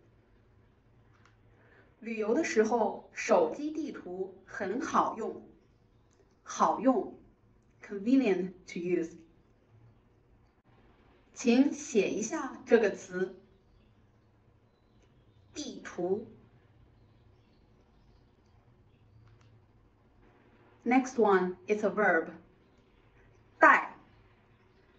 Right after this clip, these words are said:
带，to bring, to take along.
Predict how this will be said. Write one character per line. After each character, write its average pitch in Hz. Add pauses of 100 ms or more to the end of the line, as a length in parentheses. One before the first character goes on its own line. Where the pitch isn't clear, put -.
(320)
带， - (1200)
to -
bring, 208
to -
take -
along. 180